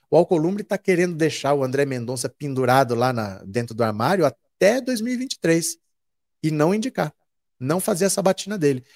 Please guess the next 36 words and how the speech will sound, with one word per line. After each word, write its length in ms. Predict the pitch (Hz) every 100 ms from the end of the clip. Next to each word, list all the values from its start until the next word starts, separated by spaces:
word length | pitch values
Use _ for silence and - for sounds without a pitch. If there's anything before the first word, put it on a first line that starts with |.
| _
Deixa 300 | 113 160 -
o 40 |
próximo 420 | - 156 175 180 165
presidente 500 | 175 143 139 147 165
indicar 300 | 165 - 175
alguém 260 | 131 143
pra 80 | 156
essa 180 | 143 165
vaga 280 | 135 147 90
aí. 180 | 73 - _ _ _ _ _ _
É 80 | 123
nesse 300 | 135 147 240
nível 400 | 185 185 139 110 _ _ _ _
que 120 | -
tá 140 | 123 135
a 40 |
situação. 420 | - - 127 120
O 60 | 117
Bolsonaro 480 | 131 - 143 143 185
ficando 380 | - 170 147
lá, 100 | 143
ele 80 | 170
vai 140 | 151 165
aparelhar 580 | 165 170 165 143 156 - _ _ _
toda 220 | 208 196
a 60 | 175
Justiça, 480 | 156 - 175 160
toda 240 | - 196 190
a 20 |
Polícia 300 | 185 170 156
Federal, 440 | 147 143 147 156
todo 260 | 160 190 190
o 40 |
Ministério 480 | 175 170 147 165 135
Público, 480 | 123 147 165 160 - _ _ _
né? 240 | 110 139